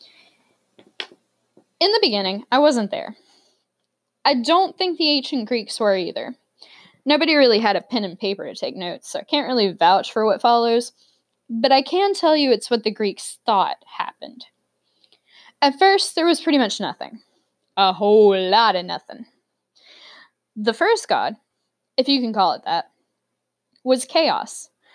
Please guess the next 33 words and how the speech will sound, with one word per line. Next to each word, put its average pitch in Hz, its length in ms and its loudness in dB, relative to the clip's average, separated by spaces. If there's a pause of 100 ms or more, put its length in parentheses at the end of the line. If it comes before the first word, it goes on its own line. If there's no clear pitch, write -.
(440)
a 247 80 2
gloomy, 262 460 0
soupy 247 400 -4
mist 196 420 -6 (300)
with 214 160 -2
all 220 160 4
the 240 60 -2
matter 196 280 2
in 196 100 -2
the 190 60 -6
cosmos 185 600 -4
just 196 340 -14
kinda 190 240 -6
drifting 175 380 -12
around. 196 380 -4 (1080)
Here's 480 260 4
a 392 80 4
fact - 300 0
for 185 180 0
you. 196 180 -8 (440)
Chaos 294 540 2
literally 214 720 2
means 190 500 -10 (120)
the 202 240 0
gap. - 360 -4 (760)
And 247 80 2
we're 247 100 4
not 285 220 2
talking 247 340 0
about 185 200 -2
the - 80 -18
clothing - 320 -12
store. - 340 -16